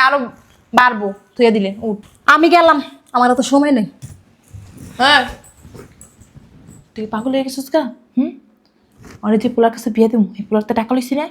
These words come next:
Speaker 1: আরে বুঝে বুঝে লই যেতে পারেন ডিভোর্স দেওয়াইতে। ওই জায়গার দশ লাখ টাকা,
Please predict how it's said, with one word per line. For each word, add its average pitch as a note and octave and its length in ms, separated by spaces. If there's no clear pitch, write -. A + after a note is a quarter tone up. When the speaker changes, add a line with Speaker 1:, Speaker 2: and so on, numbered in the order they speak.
Speaker 1:
আরে G#3+ 160
বুঝে A3+ 200
বুঝে A#3+ 200
লই A#3 120
যেতে B3+ 160
পারেন C#4 180
ডিভোর্স B3 220
দেওয়াইতে। C#4 240
ওই G#3 120
জায়গার G#3+ 260
দশ G#3 180
লাখ G#3 180
টাকা, G3 140